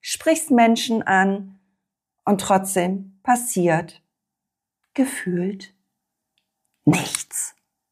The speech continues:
Ich kann mich zurückerinnern, in meiner Praxis, in meiner Hundephysiopraxis war das genauso. Ich habe damals gedacht, dass es reicht, einfach sichtbar zu sein.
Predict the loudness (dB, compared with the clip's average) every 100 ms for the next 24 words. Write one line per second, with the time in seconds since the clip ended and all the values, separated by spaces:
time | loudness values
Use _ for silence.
0 | _ _ _ _ _ _ _ _ -4 0
1 | 4 4 4 0 -2 0 4 4 6 6
2 | 6 4 0 -6 -18 _ _ 2 4 6
3 | 4 2 0 -2 -4 -2 -2 0 0 -4
4 | -14 -20 _ -10 -4 -2 2 4 4 2
5 | 0 0 -2 -4 -4 -4 -2 2 4 4
6 | 0 0 2 4 4 2 -2 -4 _ _
7 | -6 -4 2 4 4 4 0 -6 0 2
8 | 2 0 _ -20 _ _ _ _ _ _
9 | 2 4 4 2 2 4 2 2 -2 -2
10 | -4 -4 -6 0 0 0 -4 -6 0 0
11 | 2 0 -4 -8